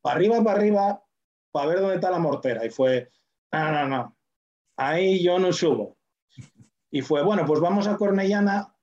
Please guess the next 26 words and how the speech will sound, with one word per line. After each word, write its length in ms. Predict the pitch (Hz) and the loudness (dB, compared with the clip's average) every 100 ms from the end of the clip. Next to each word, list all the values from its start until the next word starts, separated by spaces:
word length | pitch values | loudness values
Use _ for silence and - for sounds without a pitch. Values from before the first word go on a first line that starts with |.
| _ _ | _ _
al 160 | - 139 | -6 -4
casino, 600 | 139 143 202 160 175 170 | -4 -2 0 2 0 -2
tomamos 380 | - 131 151 160 | -4 -2 0 2
un 100 | 175 | 0
café 380 | 160 156 175 180 | 0 0 2 2
y 40 | 160 | 2
comemos 340 | 135 131 135 | 0 2 0
un 100 | 143 | -2
carajito". 500 | 135 127 127 113 120 | -2 -2 -2 -2 -4
Digo, 240 | 110 110 - | -6 -10 -12
"Pues 200 | 123 131 | -10 -6
eso 180 | 151 180 | -4 0
suena 240 | 196 202 | 2 4
mejor". 480 | 214 208 240 160 - _ _ _ _ _ _ _ - - | 2 2 0 0 -6 _ _ _ _ _ _ _ -20 -10
Y 80 | 131 | -6
marchamos 460 | 131 123 165 196 202 | -4 -2 -2 0 0
a 100 | 165 | 0
Cornellana. 640 | 165 143 135 139 107 101 _ _ _ | 0 0 0 0 -2 -8 _ _ _
Tomamos 340 | 120 127 135 | -4 -2 0
el 120 | 147 135 | 0 0
café, 300 | 151 202 202 | 0 0 0
comimos 360 | 139 135 143 | 2 2 2
el 100 | 165 | 0
carajito 500 | 170 175 - 214 196 | 0 -2 0 0 2
y 60 | 151 | 0
fue, 400 | - 127 117 | 0 0 -2